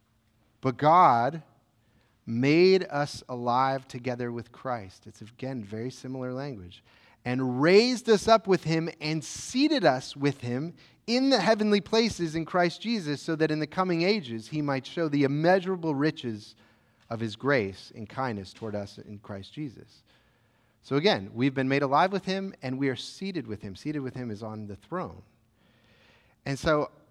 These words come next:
I want us to really appreciate the significance of what this is saying. We are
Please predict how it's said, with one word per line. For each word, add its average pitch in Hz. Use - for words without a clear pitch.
I 135
want 202
us 277
to 165
really 147
appreciate 127
the 113
significance 117
of 104
what 104
this 104
is 101
saying. 101
We 185
are 117